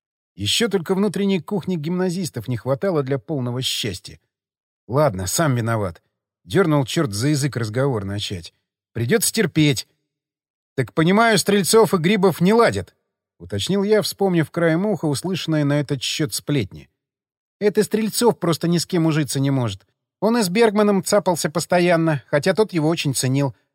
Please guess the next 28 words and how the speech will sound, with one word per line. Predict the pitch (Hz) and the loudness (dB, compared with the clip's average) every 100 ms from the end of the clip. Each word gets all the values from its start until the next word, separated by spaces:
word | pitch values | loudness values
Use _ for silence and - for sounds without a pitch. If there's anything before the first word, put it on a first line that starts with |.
| _ | _
А | 147 | -2
Грибов — | 156 262 220 | 2 2 2
замечательный | 160 180 - 214 226 220 | 2 0 2 0 0 -4
человек, | - 202 196 202 - _ _ 120 | -2 -2 0 -2 -6 _ _ -4
настоящий | 127 170 185 220 - | -2 2 2 4 2
учёный". | 147 - 160 165 151 - _ _ _ _ _ _ | 0 0 2 2 0 -2 _ _ _ _ _ _
"Как | 143 202 196 | 2 2 4
у | 196 | 4
вас | 202 - | 4 4
всё | - 180 | 0 2
непросто!" | 196 185 151 165 175 - 110 82 - _ _ _ _ | 4 2 4 4 4 2 -4 -6 -10 _ _ _ _
"А | 156 190 | -2 2
разве | 208 202 | 2 0
где-то | 185 214 196 | 0 0 0
сейчас | 190 170 196 - | -2 0 0 0
просто?" | 254 269 - 92 - _ _ _ _ _ _ | 0 0 -2 -6 -10 _ _ _ _ _ _
"Это | 180 214 247 | 0 2 2
точно!" | 247 233 175 170 123 95 - _ _ _ | 4 6 4 2 0 -4 -12 _ _ _
Я | 113 202 | -4 -4
вздохнул | 147 170 - 226 185 | 0 0 0 0 0
и | |
потёр | 170 151 196 147 | 0 2 2 2
левую | 175 156 143 | 0 0 -2
сторону | - 156 139 127 | -2 -4 -2 -4
груди. | 147 143 104 82 _ _ _ _ | -4 -6 -8 -14 _ _ _ _
Что-то | - - 160 - | -20 -12 -10 -6
сердце | 139 - 123 - 110 | -6 -4 -4 -4 -4
ноет. | 107 92 - | -2 -4 -8